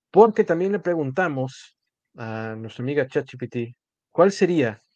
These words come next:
la mejor alineación de peloteros, eh, de la última década, peloteros activos durante los últimos diez años,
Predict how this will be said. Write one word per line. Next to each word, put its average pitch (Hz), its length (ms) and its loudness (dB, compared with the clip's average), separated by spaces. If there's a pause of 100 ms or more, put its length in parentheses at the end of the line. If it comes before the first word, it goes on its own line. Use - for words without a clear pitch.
(180)
la 113 80 -6
mejor 117 280 0
alineación 131 680 -4
de 117 100 -8
peloteros, 139 680 -4 (480)
eh, 101 560 -8 (720)
de 123 200 0
la 120 120 2
última 143 320 0
década, 110 400 -6 (560)
peloteros 151 440 -4
activos 139 380 -6
durante 113 300 -8
los 107 180 -14
últimos 151 360 -8
diez 135 340 -2
años, 139 600 -4